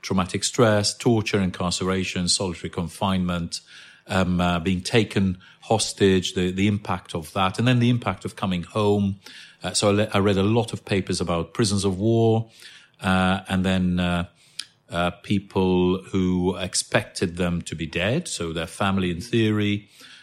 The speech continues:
might go through a whole anticipatory grief reaction. And if that grief completes, then, uh, usually what would happen is that, that, that person coming back would have great difficulty reintegrating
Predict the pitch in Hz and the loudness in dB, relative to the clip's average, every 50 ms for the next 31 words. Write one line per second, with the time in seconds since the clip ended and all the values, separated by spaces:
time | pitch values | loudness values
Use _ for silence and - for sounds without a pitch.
0 | _ _ - 98 95 92 87 104 98 92 92 - - 95 90 - 113 107 104 101 | _ _ 0 0 0 0 2 0 0 0 0 0 -2 -2 0 2 2 4 4 4
1 | 98 95 95 - - 101 - - - 98 92 - - 92 87 95 98 - 113 117 | 2 0 0 -2 -2 -4 -4 -2 -2 -4 -2 -2 -4 -4 -4 -4 -4 -2 0 0
2 | 117 120 - - 120 117 120 120 113 - - - 123 117 117 113 113 - - - | 0 0 -2 -4 -2 -2 -2 -2 -4 -6 -6 -2 0 0 0 0 -2 -4 -10 -20
3 | - - - - _ _ - 104 120 120 - 120 113 101 - - 135 135 135 131 | -20 -20 -20 -20 _ _ -2 0 0 0 0 0 -2 -2 2 4 6 6 6 4
4 | 127 - - - 117 110 107 - - 147 117 101 101 - - - 107 107 104 104 | 2 -2 -2 0 0 0 0 2 2 2 2 2 0 -2 -2 0 0 2 2 2
5 | 101 104 101 98 101 104 107 117 139 139 127 110 101 90 90 90 90 92 90 - | 2 2 2 2 0 0 2 4 4 4 4 2 0 0 0 0 0 -2 -6 -6
6 | - 90 - - 104 - - - 90 85 85 87 - _ - - - - _ _ | -10 -6 -2 -2 -2 -2 -2 -4 -4 -4 -4 -6 -10 _ -20 -20 -20 -20 _ _
7 | - 98 92 - 104 101 - - 110 104 107 - - - - - 107 101 - - | -8 -6 -2 -2 -2 -2 -2 -2 -2 -2 -2 -6 -12 -12 -6 -4 -4 -4 -4 -4
8 | - 127 123 117 - - 95 87 - - 92 90 90 87 85 82 95 92 90 90 | 0 0 0 2 0 -2 -4 -4 -4 -4 -4 -2 -2 -2 -4 -4 -2 -2 -2 -2
9 | 92 - - - 92 92 - 95 92 95 92 110 110 107 98 92 120 127 123 - | -4 -6 -10 -10 -10 -8 -8 -8 -8 -4 -2 0 0 0 0 -2 -2 -2 -2 -4
10 | 135 - 110 98 - - 90 85 85 90 95 98 95 90 - 98 92 95 95 90 | -6 -6 -6 -6 -6 -4 -4 -4 -4 -2 -2 -2 -2 -2 -4 -4 -4 -4 -4 -4
11 | 90 - - 90 92 | -6 -8 -10 -10 -10